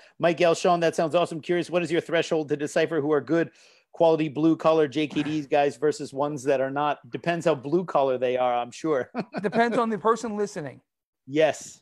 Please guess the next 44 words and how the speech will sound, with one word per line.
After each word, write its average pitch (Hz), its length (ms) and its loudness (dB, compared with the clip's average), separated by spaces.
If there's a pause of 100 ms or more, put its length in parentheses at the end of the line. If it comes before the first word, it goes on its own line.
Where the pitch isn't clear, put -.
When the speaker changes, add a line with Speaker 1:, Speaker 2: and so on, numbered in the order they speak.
Speaker 2:
It 185 140 -2
depends 233 360 -2
on 302 100 -4
the 269 80 -4
person 247 460 -4
listening. 147 440 -10 (240)
So 214 260 2
let 208 280 -2
me 294 100 -6
talk 262 300 -2
to 277 100 -10
people, 175 560 -8 (320)
and 196 220 -4 (160)
the 180 80 -6
person 311 400 0
listening 277 360 -8
can 226 100 -12
say, 208 180 -4
"You 202 100 -10
know 202 100 -6
what? 226 300 -2
This 202 160 -10
guy 190 180 -4
doesn't 185 260 -12
know 180 180 -10
anything," 175 400 -14 (280)
or, 190 200 0
"Wow, 202 420 2
I 208 100 -4
never 185 240 -2
thought 170 280 -2
of 131 140 -8
that." 120 240 -10 (260)
Speaker 1:
Right. 131 200 -4
Speaker 2:
It's 165 120 -8
all 233 220 4
up 247 120 2
to 269 80 -4
the 208 80 -2
person 196 460 -2
listening. 135 380 -10 (920)
Speaker 1:
Yeah, 156 280 0
absolutely. 123 720 -10
Absolutely. 117 1080 -12